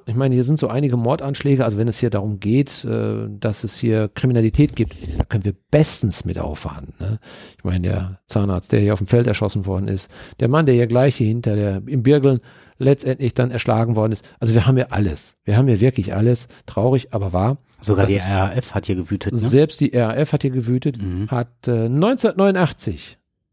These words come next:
Speaker 1: leider, haben zwei I R A-Mitglieder
Speaker 2: Ach, I R A
Speaker 1: auf,
Speaker 2: war's.
Speaker 1: genau, auf ein Corporal der R A F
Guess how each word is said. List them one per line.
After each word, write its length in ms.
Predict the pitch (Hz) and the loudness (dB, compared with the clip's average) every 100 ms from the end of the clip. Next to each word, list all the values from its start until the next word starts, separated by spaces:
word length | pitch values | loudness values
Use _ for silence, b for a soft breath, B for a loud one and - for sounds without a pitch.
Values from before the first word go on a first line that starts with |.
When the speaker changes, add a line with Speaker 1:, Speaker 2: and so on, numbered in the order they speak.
| - | -10
Speaker 1:
leider, 520 | 98 110 113 92 90 _ b b b b | -4 -2 -2 -4 -10 _ b b b b
haben 200 | - 123 | -6 -6
zwei 340 | 123 143 170 196 190 | -6 0 2 2 2
I 100 | 170 | 2
R 200 | 165 156 | 2 0
A-Mitglieder 1000 | 151 113 120 165 170 135 113 90 71 - | -2 -2 -2 -4 -2 -4 -4 -4 -10 -10
Speaker 2:
Ach, 140 | 104 | -8
I 100 | 110 - | -6 -2
R 200 | 110 117 | -2 -2
A 60 | |
Speaker 1:
auf, 120 | 117 | -6
Speaker 2:
war's. 220 | 82 - _ 117 | -8 -16 _ -2
Speaker 1:
genau, 520 | 170 175 107 98 - | 0 2 0 -2 -4
auf 180 | 127 127 | -4 -2
ein 240 | 135 139 - | -2 -4 -2
Corporal 580 | - 247 196 156 117 110 | -2 0 2 2 2 0
der 160 | 123 | -2
R 140 | 151 151 | -2 -4
A 80 | 160 | -2
F 360 | 214 - - | -2 -2 -8